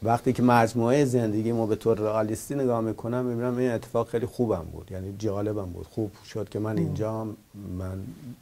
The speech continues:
Speaker 1: دو تا دختر دارم، خیلی خوشحالم که دخترام تو این جامعه بزرگ شدن و اینا از نظر خودم اتفاقات مثبتی هستن. پس بنابراین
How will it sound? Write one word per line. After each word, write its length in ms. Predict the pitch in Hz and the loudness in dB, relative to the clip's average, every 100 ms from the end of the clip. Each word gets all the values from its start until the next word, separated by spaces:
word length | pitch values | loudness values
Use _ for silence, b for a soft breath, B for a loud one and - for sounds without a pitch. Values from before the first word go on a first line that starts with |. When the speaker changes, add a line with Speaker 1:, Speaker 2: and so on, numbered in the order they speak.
| 101 98 | -12 -8
Speaker 1:
دو 100 | 104 | -6
تا 100 | 98 104 | -4 -4
دختر 480 | 101 95 - 107 110 | -4 -4 -4 -2 -2
دارم، 360 | 113 113 110 | 0 -2 -2
خیلی 200 | 107 107 | -4 -6
خوشحالم 840 | 104 - 113 107 - 113 120 117 113 B B B B - | -6 -2 -2 -2 -2 2 6 4 2 B B B B -4
که 120 | 107 | 0
دخترام 480 | 104 101 101 107 107 | 2 0 -2 -2 0
تو 100 | 110 | 0
این 160 | 117 | 2
جامعه 400 | 110 104 104 104 | 2 2 2 0
بزرگ 380 | 104 101 104 98 | 0 0 0 0
شدن 480 | - 101 95 95 92 - _ _ _ _ _ _ - 101 | 0 -2 -2 -4 -8 -16 _ _ _ _ _ _ -16 -8
و 240 | 95 95 95 92 - - 127 123 127 - - | -6 -6 -6 -8 -12 -16 -16 -14 -16 -18 -10
اینا 420 | 123 110 113 117 - - 131 165 - | -6 -2 0 -2 -4 -10 -14 -14 -10
از 220 | 110 101 | -6 -4
نظر 300 | 104 104 104 | -2 0 0
خودم 420 | - 117 117 113 | 0 2 2 2
اتفاقات 540 | 107 - - 98 110 110 | -4 -6 -6 -2 -2 -2
مثبتی 520 | 107 98 - 113 135 | -2 0 2 2 2
هستن. 240 | 127 160 | 0 -2
پس 220 | - 113 | -2 -2
بنابراین 460 | 120 110 113 113 | -2 -2 2 2